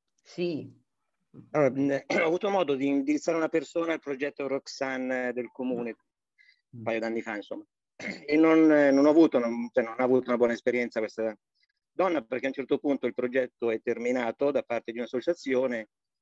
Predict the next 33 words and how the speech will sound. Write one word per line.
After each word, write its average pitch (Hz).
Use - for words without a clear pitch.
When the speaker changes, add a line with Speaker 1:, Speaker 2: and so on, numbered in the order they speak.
Speaker 2:
e 165
nemmeno 180
avevano 139
passato 135
i 131
dati 123
a 110
quella 117
successiva, 107
insomma, 101
si -
è -
persa -
così 104
un 104
po' 104
la 98
situazione. 98
C'è 233
una 196
rete 139
che 131
raggruppa 123
un 120
po', 123
appunto, 117
o 117
Radaria 117
o 123
tutte 123
le, 113
le 113
iniziative 135